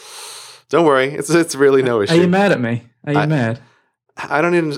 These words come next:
Speaker 1: I don't even understand how I would be mad.
Speaker 2: Mm, gosh, I can understand. Can I s-, put one last thing out there about net neutrality as well?
Speaker 1: Yeah, yeah, what?
Speaker 2: In much the same way that I think copyright infringement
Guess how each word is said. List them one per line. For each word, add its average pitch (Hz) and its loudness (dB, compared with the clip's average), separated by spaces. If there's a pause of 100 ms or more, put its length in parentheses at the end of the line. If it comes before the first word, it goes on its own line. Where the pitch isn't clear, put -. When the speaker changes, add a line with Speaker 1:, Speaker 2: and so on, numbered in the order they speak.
Speaker 1:
I 139 0
don't 143 2
even 135 4
understand 117 -2
how 98 -4
I 85 -2
would 78 -6
be - -12
mad. - -12 (1120)
Speaker 2:
Mm, 127 -8
gosh, - -4 (360)
I 123 0
can 127 -4
understand. 117 -4 (360)
Can 196 2
I 208 4
s-, - -4
put - 0
one 190 2
last 180 0
thing 180 2
out 175 2
there 175 0
about 165 0
net 165 0
neutrality 170 2
as 110 0
well? 117 0
Speaker 1:
Yeah, 254 -6
yeah, - -8
what? 139 -2 (600)
Speaker 2:
In 160 4
much - 0
the 170 -6
same 165 0
way 127 2
that 117 -2 (180)
I 123 0
think - -4 (300)
copyright 120 0
infringement 120 0